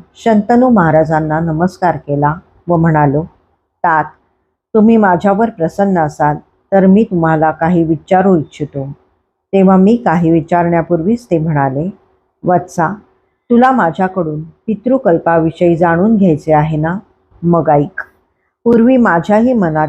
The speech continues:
या सर्व गोष्टींबद्दल विलक्षण जिज्ञासा होती, म्हणून मी मार्कंडेय ऋषींना विचारले असता ते म्हणाले, "राजा,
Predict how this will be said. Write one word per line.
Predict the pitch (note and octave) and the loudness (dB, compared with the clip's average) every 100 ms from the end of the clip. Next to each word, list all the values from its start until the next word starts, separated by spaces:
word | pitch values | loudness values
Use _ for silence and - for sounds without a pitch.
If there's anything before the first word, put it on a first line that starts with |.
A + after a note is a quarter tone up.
| D#3 | -2
या | F3 | -2
सर्व | E3+ F3 E3 E3+ F3 | 0 -2 -4 -2 -4
गोष्टींबद्दल | E3 D3+ - G3+ F3+ C#3+ D3+ D3+ D#3 F#3+ D3 D3+ | -4 -8 -2 0 0 -2 -2 -2 0 0 0 -6
विलक्षण | F3+ G3+ G#3 A#3 - B3+ A#3+ | -2 2 4 2 -2 -2 -2
जिज्ञासा | F#3 D3+ D#3+ E3+ E3+ F#3 D#3 | -2 -4 -4 -2 -2 -4 -4
होती, | D3+ - C#3+ C#3+ _ _ _ _ _ G3 | -6 -6 -10 -10 _ _ _ _ _ 0
म्हणून | G#3 A#3+ A#3 | 2 4 2
मी | F3+ | 2
मार्कंडेय | E3 E3 E3+ G#3+ A3 F#3 D#3+ D#3+ | 0 -2 -2 -4 -2 -2 0 -2
ऋषींना | D#3+ D#3 E3 D#3+ D#3+ | -2 -6 -6 -2 -2
विचारले | D3+ D3+ F3 F#3+ F3+ | -2 -2 -2 0 2
असता | C#3+ - - C#3 D3 _ _ _ G#3 | 0 -2 -8 -8 -8 _ _ _ 0
ते | G3+ | 2
म्हणाले, | F3 D3+ C#3+ C#3 F#3 G#3+ _ _ - | 2 0 -2 -4 -8 -12 _ _ -4
"राजा, | E3 E3+ D3+ D#3 | 0 0 0 -4